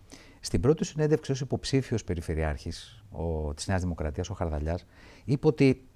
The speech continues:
θα λύσει το πρόβλημα της διαχείρισης των απορριμμάτων της Αττικής μέσα σε τρία χρόνια. Αυτό, εντάξει, είναι κάτι που το έχουμε ακούσει, το έχουμε ξανακούσει. Εγώ, ας πούμε, το θυμάμαι από την εποχή των ομαρχιακών αυτοδιοικήσεων. Έτσι, μιλάμε τώρα πριν από δεκαετίες.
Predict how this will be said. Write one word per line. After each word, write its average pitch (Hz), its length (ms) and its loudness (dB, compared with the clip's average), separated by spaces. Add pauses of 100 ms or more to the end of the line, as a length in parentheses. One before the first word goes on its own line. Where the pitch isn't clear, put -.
(280)
θα 101 240 0
λύσει 135 220 0
το - 80 -4
πρόβλημα 147 300 0
της 104 80 -6
διαχείρισης 101 340 -4
των 127 120 -6
απορριμμάτων 101 680 -2
της 87 180 -10
Αττικής - 640 -8 (100)
μέσα 127 260 -6
σε - 120 -12
τρία 127 240 2
χρόνια. 85 340 -2 (640)
Αυτό, 113 800 2
εντάξει, 135 380 2
είναι 123 160 -2
κάτι 131 220 -2
που 117 100 -6
το 135 120 -2
έχουμε 131 160 0
ακούσει, 104 300 -4
το - 60 -8
έχουμε 123 160 -4
ξανακούσει. 107 400 -6
Εγώ, 101 260 -4
ας 117 120 -2
πούμε, 127 140 -6
το 117 100 -6
θυμάμαι 117 320 -2
από 123 120 -6
την 113 120 -6
εποχή 101 280 -8
των 127 160 -4
ομαρχιακών 113 640 -2
αυτοδιοικήσεων. 80 920 -6
Έτσι, 90 240 -10
μιλάμε 101 240 -2
τώρα 104 180 -2
πριν 110 160 -4
από - 160 -6
δεκαετίες. 90 640 -4